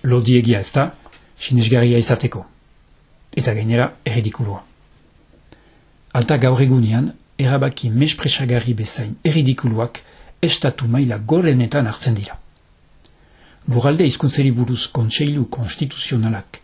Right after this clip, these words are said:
hartu berri dituen erabakietan, bat bereziki zozokerietako top hamarean kokatzen da. Izenetan tildea ematea konstituzioaren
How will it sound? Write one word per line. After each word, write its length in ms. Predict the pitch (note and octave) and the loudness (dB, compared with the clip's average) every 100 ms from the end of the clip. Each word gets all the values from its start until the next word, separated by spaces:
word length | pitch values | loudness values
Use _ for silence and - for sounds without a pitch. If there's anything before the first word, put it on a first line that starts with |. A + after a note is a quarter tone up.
| - _ _ - | -20 _ _ -6
hartu 260 | - D#3 | -4 -4
berri 260 | A#2 A2 A2 | -2 -2 -2
dituen 340 | D3 - A#2+ | -4 -4 -4
erabakietan, 720 | A2 D#3+ D#3 - - C#3 E3 - - _ - - _ | 0 0 0 -2 -2 -2 -2 -6 -16 _ -20 -20 _
bat 300 | C3 A2+ E3 A#2+ | -4 0 0 2
bereziki 640 | C#3 D3 C#3 C3 - C#3 - _ - - | 2 2 0 -2 -2 -4 -6 _ -14 -8
zozokerietako 1000 | - D3+ F3+ E3+ C#3 B2 A#2+ A#2+ - A2+ _ | -2 0 0 0 0 0 0 -4 -6 -12 _
top 220 | - F3 C3 | -2 0 -2
hamarean 460 | A#2+ A2+ A#2 A2 | -2 -2 -4 -4
kokatzen 460 | G#2 A2 A2 - G2+ | -6 -8 -8 -8 -10
da. 80 | - _ _ _ _ _ _ _ - - _ - | -14 _ _ _ _ _ _ _ -20 -20 _ -4
Izenetan 760 | C#3 - D3 C3+ - G2+ G#2 - | -2 2 2 2 0 -8 -12 -6
tildea 340 | - D3+ B2+ | -2 0 2
ematea 460 | A#2 D#3+ D#3 C3 - - _ _ - - | 2 2 2 0 0 -4 _ _ -10 -2
konstituzioaren 840 | B2+ - D3 C#3 - A#2+ B2+ | -2 0 -2 -2 -2 -2 0